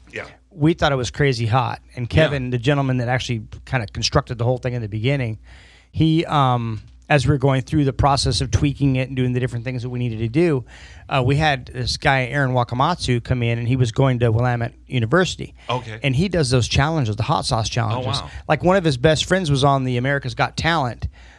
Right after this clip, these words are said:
Speaker 2: um, 'cause there's different ways you approach challenges, whether it be a volume challenge, a time challenge,
Speaker 1: Yeah.
Speaker 2: a heat challenge, or whatever. There's just different challenges when it comes to food and pr-, products.
Speaker 1: Yeah.
Speaker 2: And so he came in, he goes, "Hey, I see you're developing this hot sauce. Can I help you?" And we're like,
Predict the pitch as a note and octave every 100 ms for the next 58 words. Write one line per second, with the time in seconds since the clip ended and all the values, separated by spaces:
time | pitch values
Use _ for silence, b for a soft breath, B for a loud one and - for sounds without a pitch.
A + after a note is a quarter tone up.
0 | B - C3+ C3 - G3 F3+ E3 G#3 G3+
1 | F#3+ E3 C3 C3+ A#2+ D3 C3 - C#3 B2
2 | A2 G2 G2 A#2+ A2+ A#2 G#2+ A#2+ A#2+ A#2+
3 | A#2+ A2 C3 A#2+ A#2+ A2 G#2+ C3 B2+ B2
4 | - B2 B2 A#2+ A2 A2 A2+ B B B
5 | - D#3 E3 - C#3+ C#3+ C3+ C3+ C#3+ B2+
6 | C3 - E3+ F#3 D3 A#2 D3 C#3+ A#2+ A#2+
7 | A#2 B2+ - - C3+ B2 A2 - D3+ -
8 | C3 B2+ C3 - B B B D3 B2 F3
9 | C#3+ C#3 - D3+ C3 C3 - - D3 G3
10 | - G3 D3+ C3 C3 D3+ D3 A#2+ C3 A2+
11 | F#3+ F#3 D#3 C3+ C#3 C#3+ C#3 B2 A2+ -
12 | E3 D#3 A#2+ A2 - A#2+ A2+ D#3 D#3+ -
13 | G#2+ G#2+ B B B B - D3 C#3+ C3
14 | A2+ -